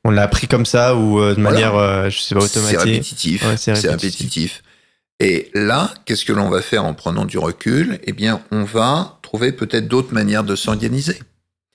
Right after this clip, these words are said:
Speaker 1: Hmm.
Speaker 2: Prenons un exemple, mm, au hasard, et je suis sûr que, euh, tous ceux qui nous écoutent ont déjà,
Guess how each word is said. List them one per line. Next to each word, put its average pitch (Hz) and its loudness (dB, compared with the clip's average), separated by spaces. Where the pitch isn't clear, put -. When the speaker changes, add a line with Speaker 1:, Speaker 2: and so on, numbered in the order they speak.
Speaker 1:
Hmm. 104 -2
Speaker 2:
Prenons 165 2
un 170 2
exemple, 165 0
mm, 113 -2
au 143 2
hasard, 175 0
et 107 2
je 107 -4
suis 113 -4
sûr - -2
que, 120 2
euh, 101 0
tous 185 2
ceux - 0
qui 160 -2
nous 120 0
écoutent 165 0
ont 117 2
déjà, 139 0